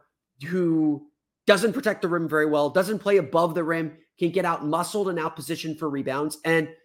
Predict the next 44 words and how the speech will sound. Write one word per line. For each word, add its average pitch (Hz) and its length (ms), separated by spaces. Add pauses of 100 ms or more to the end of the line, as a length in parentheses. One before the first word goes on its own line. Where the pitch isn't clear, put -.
(240)
you 185 140
know, 175 180
my 175 160
opinion, 233 540 (400)
he's 208 260
both. 170 400 (380)
Like, 135 160 (440)
the 160 160
Rorschach - 480
test 208 260
is 175 100
true. - 280
You 143 80
see 226 180
what 220 220
you 247 80
wanna 208 260
see 165 220
in 147 80
him. 147 240 (380)
He's 220 280
both. 156 420 (480)
And 185 200
I 185 80
think 220 180
it's, 226 140
I 190 320
think 185 180
it 220 80
is 196 140
an 185 80
issue 175 280
that 156 120
the 160 80
Magic 156 340
are 135 60
going 151 320
to 156 80
have 156 220
to 156 60
address 135 360
down 127 240
the 127 40
line. 156 320